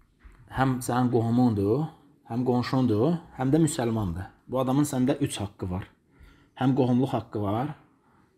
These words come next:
həm qonşuluq haqqı var, həm də İslam haqqı var. İkinci qisim müsəlmandır, qonşundur, amma qohum deyil.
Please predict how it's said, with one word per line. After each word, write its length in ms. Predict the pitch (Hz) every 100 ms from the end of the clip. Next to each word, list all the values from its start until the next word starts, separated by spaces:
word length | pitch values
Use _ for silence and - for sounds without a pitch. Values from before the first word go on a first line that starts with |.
| 127
həm 100 | 127
qonşuluq 400 | 135 127 135 131
haqqı 240 | 113 - 110
var, 160 | 131
həm 120 | 143 147
də 80 | -
İslam 300 | - 127 104
haqqı 260 | 92 -
var. 140 | 85 90 - _ _ _ _ _ _ _ _ _ _
İkinci 360 | - 135 156
qisim 380 | 156 - 135 160 - - -
müsəlmandır, 640 | 127 131 127 139 135 131
qonşundur, 760 | 147 127 127 143 135 113 127 175 - - _ -
amma 200 | 135 147
qohum 260 | 139 143 127
deyil. 260 | 101 90